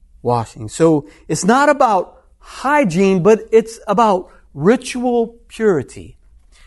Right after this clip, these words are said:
It's about a ritual that they go through to, to, uh, purify themselves before they eat. So it's a religious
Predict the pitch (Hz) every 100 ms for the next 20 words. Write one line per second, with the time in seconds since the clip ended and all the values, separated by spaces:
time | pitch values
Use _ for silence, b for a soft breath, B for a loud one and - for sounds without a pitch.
0 | - 175 202 196 202 190 151 151 226 -
1 | 294 320 294 285 254 214 208 269 262 180
2 | 185 175 185 B B B - 202 - -
3 | _ _ _ - 190 - _ - 180 156
4 | 147 - 262 311 202 - 160 160 156 160
5 | - 170 175 - - 160 170 180 302 165
6 | - 190 185 175 165 175 262 262 302 -